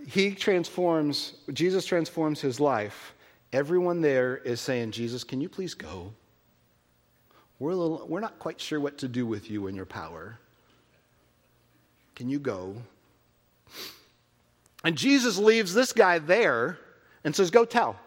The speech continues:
Just go tell. Go testify to the transformation." As you walk through the book of Mark, the next time Jesus comes to the Gerasenes, to the area of Decapolis,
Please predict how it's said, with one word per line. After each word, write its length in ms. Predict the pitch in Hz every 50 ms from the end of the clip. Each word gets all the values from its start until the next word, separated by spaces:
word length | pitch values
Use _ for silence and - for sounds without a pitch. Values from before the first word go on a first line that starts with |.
| - _ _ -
Just 140 | - 269 -
go 80 | 349
tell. 320 | 311 - 294 262 160 110 - - - - - _ _ _ _ _ _ _ _ _ _ _ _ _ _ _ _ _ _ _ _ _ _ _ _ _ _ _ _ _ - _
Go 100 | 262 302
testify 520 | 285 - 269 269 254 - 233 - 240 226
to 60 | 220 208
the 60 | 208
transformation." 760 | - 220 196 185 185 - 196 170 151 120 104 - - 95 - - - _ _ _ _ _ _ _ _ _ _ _ _ _ _ _ _ _ _ _ _ _ _ _ _ _ _ _ _ _ _ _ _ _ _ _ _ _ _ _ _ _ _ _ _ _ _ _ _ _ _ _
As 160 | 135 156 151
you 80 | 156 175
walk 260 | 170 196 220 240 -
through 120 | - 226 220
the 100 | 202 190
book 220 | 185 202 196 -
of 80 | 185 170
Mark, 340 | 180 190 185 160 143 -
the 100 | - 151
next 360 | 160 175 220 262 262 - - -
time 280 | 285 262 262 247 220
Jesus 460 | 165 - 208 226 233 208 233 240 202
comes 460 | - - - 226 214 220 220 214 - -
to 80 | 202
the 100 | 190 185
Gerasenes, 800 | 165 180 180 180 175 160 147 135 120 113 113 113 123 135 - -
to 80 | -
the 120 | 143 147 156
area 220 | 160 175 185 190
of 100 | 190 170
Decapolis, 840 | 170 180 - - 170 143 - - 113 104 98 104 - - - - -